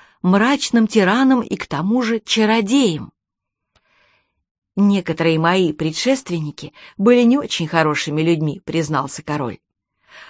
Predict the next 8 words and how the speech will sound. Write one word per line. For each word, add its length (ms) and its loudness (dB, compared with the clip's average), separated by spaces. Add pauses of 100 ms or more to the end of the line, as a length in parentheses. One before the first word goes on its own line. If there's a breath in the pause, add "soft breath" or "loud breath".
(320 loud breath)
«Ручаюсь, 680 2
этот 280 -4
Петр 320 0
Ганс 480 0 (180 soft breath)
нещадно 640 2
третировал 640 0
бедного 420 0
Николаса. 680 -4